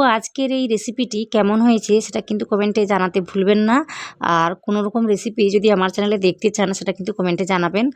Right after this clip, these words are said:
আমি অবশ্যই ওই রেসিপিগুলো বানিয়ে আপনাদের দেখাবো, খুব সহজ করে দেখিয়ে দেবো।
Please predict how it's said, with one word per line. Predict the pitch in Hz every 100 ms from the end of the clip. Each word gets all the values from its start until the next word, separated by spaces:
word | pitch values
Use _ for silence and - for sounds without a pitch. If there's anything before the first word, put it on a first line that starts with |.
| - - -
আমি | 190 196
অবশ্যই | 190 190 220 - 226 226
ওই | 202 180
রেসিপিগুলো | 180 - 202 180 190
বানিয়ে | 214 202 165 180 185
আপনাদের | - 190 180
দেখাবো, | 170 165 190 190
খুব | 214 226
সহজ | 202 170
করে | - 196
দেখিয়ে | 180 170 190
দেবো। | 190